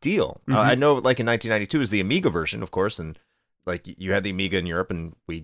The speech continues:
Speaker 1: didn't even know what it was here in the States. But this was a game when it got ported to other systems, people took notice. And I just think, like, this, this gets memory hold a lot just because of its, its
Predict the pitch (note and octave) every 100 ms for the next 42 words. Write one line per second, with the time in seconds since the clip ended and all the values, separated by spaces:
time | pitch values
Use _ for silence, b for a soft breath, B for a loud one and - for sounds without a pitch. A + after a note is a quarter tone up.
0 | - F2 F2 D#2+ D#2+ C#2 B2+ C#3 G2+ D2+
1 | C#2 - D2+ D2+ - - F#2+ - _ _
2 | - - D#3 C#3+ C3 B2 A#2+ B2 - -
3 | A2 G#2+ - - G2 - A#2 - F2+ E2+
4 | - _ _ _ - B2 D#3+ D#3 D#3 -
5 | C#3+ D#2 - - - _ _ G#2+ A2+ A2
6 | G#2+ G2+ - - _ _ _ _ _ _
7 | _ - - B2+ C#3 - E3 D3 C#3+ -
8 | C3+ - - B2 - B2 A#2 A#2 A#2 G#2+
9 | G#2+ G#2 F#2+ F#2+ F#2 F#2+ - F#2+ - G2+
10 | G2 F2 E2+ F2 - - - - F2 -